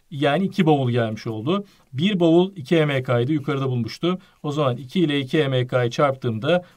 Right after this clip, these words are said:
buradan ne geldi? Dört E M K. Bitti mi soru? Hayır. Şimdi niye bitmedi? Çünkü diyeceksiniz ki hocam ne yapacağız bundan sonra? Sanki bitmiş gibi duruyor. Bitmedi. Bunların akım çıkarma yönlerine baktığınızda, çünkü bize şeyi soruyor.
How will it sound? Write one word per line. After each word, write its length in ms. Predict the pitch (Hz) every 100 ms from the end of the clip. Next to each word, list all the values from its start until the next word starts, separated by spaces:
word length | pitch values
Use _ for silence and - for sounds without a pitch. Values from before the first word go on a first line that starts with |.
| -
buradan 300 | 151 131 131
ne 100 | 160
geldi? 300 | 123 156 127
Dört 240 | 165 170
E 140 | 131 123
M 160 | 117
K. 220 | 120 104 - -
Bitti 220 | 127 185
mi 60 | 175
soru? 300 | 135 170 175
Hayır. 340 | 110 95 - _ _ _
Şimdi 280 | - 151 110
niye 160 | 180 170
bitmedi? 420 | - 120 175 202 - -
Çünkü 340 | 190 160 131
diyeceksiniz 560 | 151 156 160 190 185 -
ki 100 | 127
hocam 280 | 143 131 - -
ne 60 |
yapacağız 340 | 170 190 156 139
bundan 240 | 127 120
sonra? 180 | 117 117
Sanki 260 | 165 175 147
bitmiş 260 | 170 175
gibi 140 | 156 120
duruyor. 300 | 127 147 180 _ 127
Bitmedi. 480 | 113 156 151 127 - - - -
Bunların 400 | 165 185 185 208
akım 280 | 160 151 190
çıkarma 420 | 185 - 151 151
yönlerine 400 | 160 147 139 165
baktığınızda, 520 | 151 123 - 131 117 -
çünkü 240 | 170 147
bize 160 | 143 151
şeyi 180 | 143
soruyor. 320 | 131 131 110